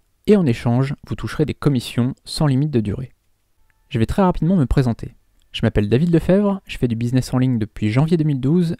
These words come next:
et j'en vis depuis juin deux mille douze. Aujourd'hui, je vis de plusieurs sources de revenus sur Internet. Affiliation, articles sponsorisés, infoprenariat, dropshipping,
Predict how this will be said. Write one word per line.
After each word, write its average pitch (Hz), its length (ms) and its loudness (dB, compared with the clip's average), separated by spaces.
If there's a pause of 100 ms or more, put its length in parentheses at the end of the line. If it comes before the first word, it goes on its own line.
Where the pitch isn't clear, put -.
(120)
et 170 100 4
j'en 143 160 2
vis 117 280 -2
depuis 123 580 -2
juin 127 300 0
deux 135 80 0
mille 107 160 0
douze. - 320 -10 (540)
Aujourd'hui, 175 580 4
je 127 100 0
vis 139 140 -2
de 120 100 -2
plusieurs 180 340 0
sources 143 200 0
de 131 80 -2
revenus 113 320 2
sur 113 160 -2
Internet. - 480 -4 (500)
Affiliation, 143 760 -2 (160)
articles - 340 -4
sponsorisés, 131 760 2 (360)
infoprenariat, 127 760 2 (360)
dropshipping, 147 640 0